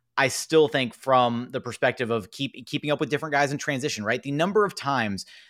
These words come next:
that, and, and, and also how things get actually, like, categorized versus, you know, transition and half-court possessions and stuff in the N B A, I feel like can be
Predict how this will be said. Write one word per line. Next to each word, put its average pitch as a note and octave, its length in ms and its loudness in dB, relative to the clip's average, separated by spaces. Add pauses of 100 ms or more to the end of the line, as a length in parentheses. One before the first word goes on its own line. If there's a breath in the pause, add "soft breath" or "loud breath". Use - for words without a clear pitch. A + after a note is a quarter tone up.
(100)
that, C3+ 180 0
and, F3+ 160 -4
and, F3+ 360 -4
and F#3+ 140 -2
also A3 220 -2
how F#3 520 2 (120)
things D#3+ 240 -2
get C3+ 160 0 (160)
actually, C3+ 320 -2
like, A#2+ 240 -2 (200)
categorized B2 540 2
versus, G#2+ 480 -6
you A#2 80 -6
know, G#2+ 100 -4
transition A2+ 680 -4
and G2+ 120 -6
half-court A2 460 -4
possessions A2 420 -2
and G#2+ 120 -6
stuff G#2+ 160 -2
in G2 60 -12
the A2+ 80 -2
N A2 60 -2
B A2 100 -2
A, G#2 80 0
I G2+ 40 -4
feel C#3+ 220 -2
like B2 160 0
can A2+ 240 -4
be A#2 240 -4